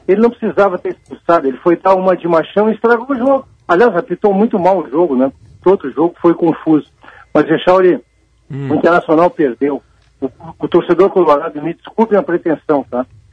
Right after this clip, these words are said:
Speaker 1: O torcedor colorado não pode achar que perdeu por causa disso ou daquilo. Perdeu porque tem um treinador ruim, que pode ser bom, mas ele está sendo muito ruim no Internacional. Ele só desmanchou e não acrescentou nada.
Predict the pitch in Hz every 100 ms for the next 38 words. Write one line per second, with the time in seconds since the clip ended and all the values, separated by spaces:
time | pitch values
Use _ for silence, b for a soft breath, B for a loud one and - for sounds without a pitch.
0 | _ - - 196 214 214 180 185 190 208
1 | 208 - 226 247 240 - 151 143 - -
2 | 185 190 - _ _ _ 180 - 185 156
3 | 190 196 180 190 180 160 135 170 180 180
4 | 165 143 - 170 - 180 156 226 - -
5 | 208 208 202 180 208 185 196 196 202 170
6 | - _ _ _ _ _ _ - 175 170
7 | 202 240 254 190 - 220 214 196 196 147
8 | _ 160 165 196 196 - 180 - 196 185
9 | 180 233 240 220 202 208 196 214 202 156
10 | 147 139 139 - 131 135 127 b b -
11 | 165 180 - - 233 233 196 202 175 -
12 | 202 208 190 190 - 180 185 165 196 175
13 | 180 196 143